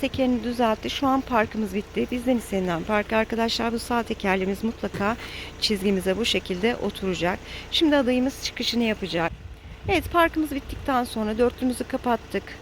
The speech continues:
E, direksiyonu tam sol sonuna kadar yönlendirdi ve adayımız sol sinyalini verdi. Arkadaşlar, dar alandan çıkış yaparken çıkacağımız yöne sonuna kadar direksiyonumuzu yönlendirdik. Sonra aracımızın hareketini verdik.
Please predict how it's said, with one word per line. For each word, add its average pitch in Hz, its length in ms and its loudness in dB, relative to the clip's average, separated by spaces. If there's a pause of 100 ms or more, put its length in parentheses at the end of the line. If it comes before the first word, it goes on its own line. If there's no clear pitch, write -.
(400)
E, 202 80 -4
direksiyonu 247 560 2
tam 262 200 0
sol 214 220 0
sonuna 208 320 -2
kadar 208 320 2
yönlendirdi 175 680 0
ve 240 80 2
adayımız 208 380 0
sol 220 260 -4
sinyalini 185 580 -2
verdi. 180 380 0
Arkadaşlar, 220 680 0
dar 240 100 0
alandan 185 460 -2
çıkış - 320 -4
yaparken 226 560 -2 (500)
çıkacağımız 254 720 2
yöne 214 300 2 (360)
sonuna 277 300 6
kadar 175 400 0
direksiyonumuzu 233 640 0
yönlendirdik. 240 640 0
Sonra 254 300 2
aracımızın 185 520 0
hareketini 202 640 -4
verdik. 156 400 -4